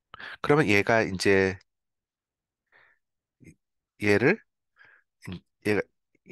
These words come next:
얘는 이제 인플루언스 펑션인 거고, 얘를 이제 샘플로부터 추정하면은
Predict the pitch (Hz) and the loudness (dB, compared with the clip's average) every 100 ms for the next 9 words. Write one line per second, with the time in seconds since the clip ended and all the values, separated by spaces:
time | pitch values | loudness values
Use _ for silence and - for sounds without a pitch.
0 | 120 117 120 107 - 117 180 139 107 95 | 0 2 2 0 -2 0 2 2 0 -4
1 | 82 78 147 90 170 - _ - - 107 | -4 -6 -6 -2 -2 -4 _ -20 -4 0
2 | 120 113 113 208 190 196 170 160 - 202 | 0 0 0 2 2 0 0 0 2 2
3 | 180 147 135 156 165 | 0 -2 -2 -4 -8